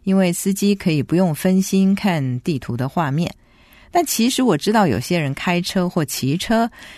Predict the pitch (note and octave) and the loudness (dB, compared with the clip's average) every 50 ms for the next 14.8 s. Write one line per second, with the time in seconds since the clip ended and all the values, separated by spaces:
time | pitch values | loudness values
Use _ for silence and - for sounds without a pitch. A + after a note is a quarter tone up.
0 | - - - - C#4 D4 C#4+ D3 - - - F3 - - G3 F3 F3+ F3 C#3+ B2 | -20 -16 -6 -2 -2 0 0 0 0 -2 -4 -6 -2 0 0 0 0 0 0 -2
1 | A#2 B2 C#3 F3+ G3+ G#3+ A3+ - B2 - A2 - - A2+ A#2 A2+ A#2+ B2+ - - | -2 0 2 2 2 2 2 0 -2 -4 -4 -6 -8 -8 -8 -6 -8 -8 -8 -10
2 | _ _ _ - - - - - - - E3+ F3 - G3+ G3 - C4 B3 B3+ C4+ | _ _ _ -20 -20 -20 -18 -6 -2 -2 -2 0 -2 -4 -2 0 0 2 2 2
3 | B3+ G#3 D#3+ D3+ C#3+ - - C3+ - D3+ C#3 B2 A#2 A#2 - - C#3+ C3+ C3 - | 2 2 0 -2 -4 -4 -6 -4 -2 -2 -2 -2 -4 -4 -4 -4 -4 -4 -4 -4
4 | - C#3+ C3+ - D#3 C#3 B2+ A#2+ - C#3 C3 A2+ - - - - A#2 - C3+ B2 | -4 -4 -2 -2 -2 -4 -4 -4 -4 -6 -6 -6 -8 -10 -10 -10 -6 -6 -6 -4
5 | A#2 B2 B2 - - _ _ _ _ _ _ - - - - - - - _ - | -4 -6 -6 -8 -12 _ _ _ _ _ _ -20 -20 -20 -20 -20 -20 -20 _ -8
6 | - - F#3 A#3+ C4+ B3 G#3 F#3 E3+ D#3 C#3+ C3 A#2+ - - - E3+ C#3+ C3+ C3+ | -2 0 0 2 4 4 4 4 4 2 0 -2 -4 -4 -2 0 0 0 0 -2
7 | D3+ A3+ F4+ F#4+ D4 G#3 D#3 D#3 D3 D3 - G3 E3+ E3 E3 E3 D3 A#2+ A2 F2 | 0 2 2 4 4 2 2 0 -2 0 0 0 0 2 0 0 2 0 0 2
8 | B2+ E3+ F3+ F3+ F3+ E3 C#3 - - G#2+ - - A2+ A#2 A#2 A#2+ D#3+ F#3+ G3+ - | 2 2 2 2 0 0 -2 -4 -6 -8 -10 -10 -8 -6 -4 -4 -4 -6 -6 -10
9 | _ _ _ - A3+ G#3+ F#3+ - - - C#4+ D4 C4 A#3+ A#3+ C4 B3 A3 G3 A#3+ | _ _ _ -4 -4 -4 -4 -6 -4 -2 -2 -2 0 -2 -2 -2 -2 -2 -2 0
10 | A#3 G3+ F#3 - - A#3+ B3 C4+ C#4 D4 - - _ - - - _ _ _ F#3+ | 0 0 0 0 0 -2 0 0 -2 -4 -8 -14 _ -20 -20 -20 _ _ _ 0
11 | F#3+ A#3 E4+ F4 A#3+ D#3+ - - G3 F3+ E3+ E3+ F3+ G3+ F#3 D#3+ D3 C3+ D3+ F#3 | 0 2 2 2 2 2 2 2 2 2 2 2 2 2 2 2 2 0 0 0
12 | - D3+ A#2 - - D#3 D#3 - F#3+ F#3 F#3 F#3 G3 F3 C3 G2+ - - - - | 0 0 -2 -2 -2 -4 -2 -2 0 0 0 0 0 0 0 -2 -4 -6 -10 -14
13 | - _ _ - C3+ - E3+ F#3+ G#3 F3+ C#3+ - A#2+ A2+ A#2 B2 A#2+ A2+ A#2 A2 | -20 _ _ -10 -6 -2 0 0 2 0 0 -2 -4 -4 -2 -4 -4 -6 -6 -6
14 | C3+ C3 C#3 A2+ A#2 A#2 - - - - - - A2 - - | -6 -4 -4 -4 -4 -4 -4 -6 -6 -6 -6 -6 -6 -6 -6